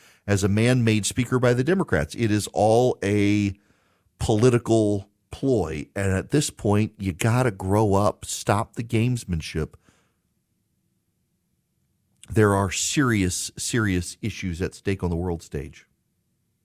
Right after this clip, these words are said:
There are serious issues at home. None of them can be addressed because Matt Gaetz had a temper tantrum. Yet Matt Gaetz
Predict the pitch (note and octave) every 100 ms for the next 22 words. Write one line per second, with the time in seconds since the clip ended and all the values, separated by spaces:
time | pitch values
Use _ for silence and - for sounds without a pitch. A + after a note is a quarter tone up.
0 | _ _ _ _ _ _ _ _ - A2+
1 | G#2+ - B2+ B2 A2+ - A2 A2 F#2+ F2+
2 | - F2 D2 D2 D#2+ _ _ _ _ _
3 | _ _ _ _ _ _ _ _ _ _
4 | _ _ _ - F#2+ G#2 A2 A#2 A#2 B2
5 | B2+ C3 - D#2 D#2+ - - F#2+ - F2
6 | F2+ F#2+ F#2+ F2 F2 D#2+ - E2 D2+ F#2
7 | D#2 - C#2 - C2+ D#2 D#2 _ _ _
8 | _ _ _ _ _ _ _ _ _ _
9 | _ _ _ _ _ _ _ - E2 F2+
10 | G#2+ A#2+ G#2+ G2 G2+ - -